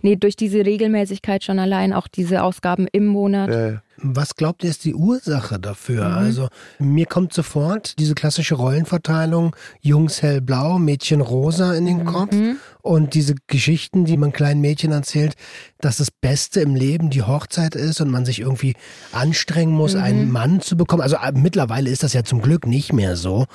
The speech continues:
Speaker 3: Jedenfalls nicht mehr so doll so. Aber wo kommt's her?
Speaker 1: Natürlich aus den sozialen Medien.
Speaker 2: Mhm.
Speaker 1: Das ist ganz klar.
Speaker 2: Mhm.
Speaker 1: Ich glaube, es kommt auch immer aus dieser Suche nach einem Vorbild.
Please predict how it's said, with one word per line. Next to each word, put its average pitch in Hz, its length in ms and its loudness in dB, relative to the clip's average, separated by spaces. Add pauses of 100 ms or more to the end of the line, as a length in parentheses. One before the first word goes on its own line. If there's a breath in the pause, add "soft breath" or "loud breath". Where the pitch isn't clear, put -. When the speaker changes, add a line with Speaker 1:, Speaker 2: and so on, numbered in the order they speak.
(120)
Speaker 3:
Jedenfalls 131 380 0
nicht 123 140 0
mehr 120 160 2
so 131 400 0
doll 127 420 0
so. 92 300 -2 (600 loud breath)
Aber 135 200 0
wo 175 80 2
kommt's 208 240 -4
her? 226 180 -4 (360)
Speaker 1:
Natürlich 240 460 0
aus 196 120 -2
den 196 100 0
sozialen 180 500 -2
Medien. 233 420 -2 (120)
Speaker 2:
Mhm. 107 280 -4
Speaker 1:
Das 196 140 -2
ist - 300 -6
ganz 180 260 -2
klar. 190 320 -2 (100)
Speaker 2:
Mhm. 101 320 -4 (420)
Speaker 1:
Ich - 520 -6 (100)
glaube, 240 440 0
es - 160 -8
kommt 226 200 0
auch 220 120 -6
immer 214 300 0
aus 208 180 -6
dieser 202 480 -2
Suche 226 460 0
nach 190 240 0
einem 180 280 0
Vorbild. 190 960 -2